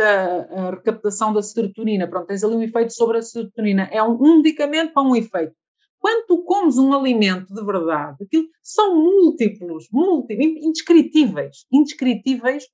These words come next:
os benefícios em cada célula do teu corpo que aquele alimento vai ter, não é?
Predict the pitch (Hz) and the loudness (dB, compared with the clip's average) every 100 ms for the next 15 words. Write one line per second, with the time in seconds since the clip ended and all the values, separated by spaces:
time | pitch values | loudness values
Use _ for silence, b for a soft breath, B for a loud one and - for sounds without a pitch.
0 | _ 254 226 233 311 294 - 220 196 - | _ -2 2 6 4 2 -4 -6 -6 -8
1 | 254 226 220 247 233 233 220 214 214 202 | -8 -6 -2 0 0 -4 -2 -2 -2 -4
2 | 214 214 185 208 214 - 220 247 240 240 | -4 -6 -4 -4 -4 -8 -10 -10 -6 -6
3 | 233 240 233 233 226 226 233 - 165 - | -6 -4 -2 -2 -4 -8 -8 -6 -6 -6
4 | _ - 165 208 | _ -14 -8 -8